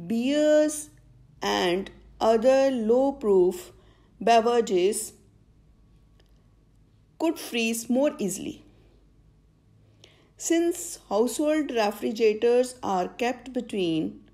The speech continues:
minus ten degree Fahrenheit and zero degree Fahrenheit, that is minus twenty-three degree centigrade and minus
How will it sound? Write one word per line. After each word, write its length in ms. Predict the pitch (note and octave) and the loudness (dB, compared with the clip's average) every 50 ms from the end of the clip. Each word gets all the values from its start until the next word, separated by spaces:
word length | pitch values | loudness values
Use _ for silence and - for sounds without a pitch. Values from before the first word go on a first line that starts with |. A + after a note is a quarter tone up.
| _ _ _ _ _ _ _ _ _ _ _ _ _ _ _ _ _ _ _ - | _ _ _ _ _ _ _ _ _ _ _ _ _ _ _ _ _ _ _ -8
minus 760 | G#3+ G#3+ A3 A3 A3+ B3+ C#4 D4 D4 D#4+ D#4+ E4 E4 - - | -4 -2 0 2 2 2 2 2 2 2 2 2 0 -2 -2
ten 340 | - C#4 C4 C4+ C4+ C4+ B3 | -2 -2 0 0 0 0 -2
degree 320 | C#4 A#3 B3 A#3+ C4+ C4+ | -4 -6 -4 -4 -6 -6
Fahrenheit 880 | C#4 - - G#3+ G3 G3 G3+ G#3+ A#3+ G#3+ F3 E3 E3 F3+ G3 - - - - - - | -6 -4 -2 0 0 0 0 -2 -2 -2 -2 -2 -2 -4 -6 -8 -12 -18 -18 -12 -6
and 480 | G3+ G3+ G3 F#3+ F#3 F3+ F3+ F3 - - - - _ _ - | -4 -2 0 0 0 0 -2 -4 -8 -12 -18 -20 _ _ -12
zero 280 | G3 A3 B3+ A3+ A#3+ A#3 | -6 -4 -2 0 0 0
degree 280 | - F3+ D#3+ - D#3+ D#3 | 0 -2 -4 -6 -6 -6
Fahrenheit, 560 | - - - - - - - - - - - | -6 -6 -8 -8 -8 -10 -12 -14 -16 -16 -10
that 160 | - G#3 G#3 | -10 -8 -4
is 260 | C4 C#4 C#4 C#4+ - - | -4 -4 -4 -4 -6 -6
minus 720 | E3 D#3 D#3 E3 F3+ G#3+ B3 C#4 D4 D#4 D#4 D#4 - - | -4 -2 -2 0 0 0 0 0 0 0 -2 -2 -4 -8
twenty-three 680 | - - B3+ B3+ B3+ B3 C#4 C4+ C4+ - - B3+ B3 B3 | -6 -4 -4 -4 -4 -4 -6 -6 -8 -8 -8 -8 -6 -6
degree 280 | A3 B3 A3+ A#3 C4 B3 | -6 -8 -6 -6 -6 -6
centigrade 680 | - B3+ A#3 A#3 A#3 A#3 A3+ C4 B3+ B3+ B3+ B3 B3 - - - - - - - | -6 -6 -6 -6 -6 -6 -2 0 2 2 2 0 -2 -8 -18 -20 -20 -20 -12 -6
and 240 | - G#3 G#3+ G#3+ | -2 0 0 2
minus 680 | G3+ G3 G3+ A3+ B3 B3 B3+ B3+ B3+ B3+ - - - | 2 2 2 0 0 0 0 -2 -2 -2 -4 -6 -8